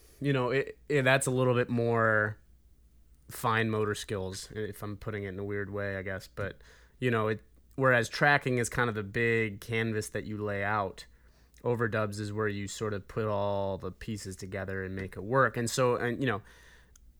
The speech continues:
on this particular record, you know, we've got, uh, horns. You know, Jordan obviously is playing sax, but we brought in David Cooper, who, uh, actually went to Hendersonville High School.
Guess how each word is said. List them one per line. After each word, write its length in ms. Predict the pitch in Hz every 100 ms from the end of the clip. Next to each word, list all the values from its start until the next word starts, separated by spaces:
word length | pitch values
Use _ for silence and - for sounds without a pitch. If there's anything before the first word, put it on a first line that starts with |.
| -
on 160 | 127 123
this 120 | 120
particular 720 | - 117 123 120 110 110 101 - - _ - - - -
record, 500 | 131 156 131 117 113
you 80 | 123
know, 100 | 117
we've 260 | 117 120 107
got, 520 | 120 104 104 - -
uh, 340 | 113 107 101
horns. 720 | 101 117 110 117 131 135 - - -
You 180 | 110 117
know, 100 | 110
Jordan 400 | 110 120 117 113
obviously 460 | 110 107 110 - 107
is 100 | 101
playing 300 | - 104 101
sax, 520 | - 98 101 104 -
but 380 | - 104 101 - - - - - -
we 100 | 120
brought 360 | 110 117 113
in 260 | 110 110 107
David 360 | 113 110 107
Cooper, 560 | - 117 110 117 113 113 - -
who, 380 | - 117 110 107
uh, 240 | 101 101 92
actually 600 | 113 - 113 110 104 113 - - -
went 240 | 117 117 110
to 60 |
Hendersonville 520 | 107 117 110 117 110
High 160 | 101 104
School. 480 | 104 - 107 104